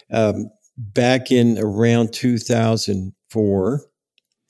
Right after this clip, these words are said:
our family was in a really, really dark place. Uh, s-, you may know that I grew up in a non-Christian home. I grew up in a Jewish home.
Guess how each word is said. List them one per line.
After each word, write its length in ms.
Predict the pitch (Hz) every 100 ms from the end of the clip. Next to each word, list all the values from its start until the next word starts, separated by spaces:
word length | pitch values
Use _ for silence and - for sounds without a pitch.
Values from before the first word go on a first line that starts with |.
| - _ - _ -
our 220 | 110 107 101
family 360 | 123 113 107
was 220 | 101 101
in 140 | 107 95
a 40 |
really, 440 | 92 107 110 101 90
really 320 | 98 98 95
dark 320 | 95 92 92
place. 600 | 98 87 110 - - - 101
Uh, 180 | 95 104 104 _ _ _ _ _
s-, 300 | - - -
you 200 | 107 110
may 200 | 98 98
know 260 | 98 90 104
that 220 | 110 95 - _ _ - - -
I 140 | 101
grew 260 | 98 107 101
up 120 | 104
in 120 | 107
a 60 | 98
non-Christian 680 | 95 98 101 - 107 - 101
home. 260 | 104 113
I 100 | 120
grew 180 | 95 98
up 100 | 92
in 80 | 98
a 80 | 87
Jewish 480 | 98 107 104 101 -
home. 420 | 98 104 123